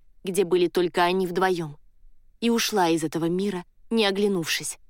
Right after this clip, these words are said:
Сейчас она в своём, доступном только ей мире, спасает мальчика семи лет, которому позавчера сделала сложнейшую операцию на желудке. И всё бы обошлось, и пошло на поправку. Но мама,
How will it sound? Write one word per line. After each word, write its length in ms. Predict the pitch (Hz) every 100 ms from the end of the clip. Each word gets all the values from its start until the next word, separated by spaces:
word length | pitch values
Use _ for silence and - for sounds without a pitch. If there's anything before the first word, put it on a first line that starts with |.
| _ _ - _ _
Сейчас 480 | - 240 - 233 208
она 220 | 202 196
в 60 | 190
своём, 500 | 196 202 208 170 147 - - - -
доступном 640 | 247 254 - 226 185 175
только 260 | 170 190 196
ей 300 | 180 202 185
мире, 380 | 165 202 190 151 - -
спасает 600 | - - 202 - 240 196
мальчика 460 | 185 196 180 185 185
семи 300 | - 175 175
лет, 300 | 175 185 - - - -
которому 440 | - 226 208 185 170
позавчера 560 | 180 175 - 190 196
сделала 400 | 180 170 175 170
сложнейшую 680 | 165 175 170 185 190 - 196
операцию 540 | 170 170 165 170 170 160
на 100 | 165
желудке. 540 | 170 156 143 - 151 - - - - _ - - -
И 120 | 214
всё 260 | 202 - 220
бы 140 | 196
обошлось, 600 | 190 185 190 202 180 - - _ - -
и 100 | 240
пошло 320 | 196 - 190
на 120 | 190
поправку. 600 | 180 180 202 185 - 139 - - - _ -
Но 220 | 226 233
мама, 420 | 226 240 214 170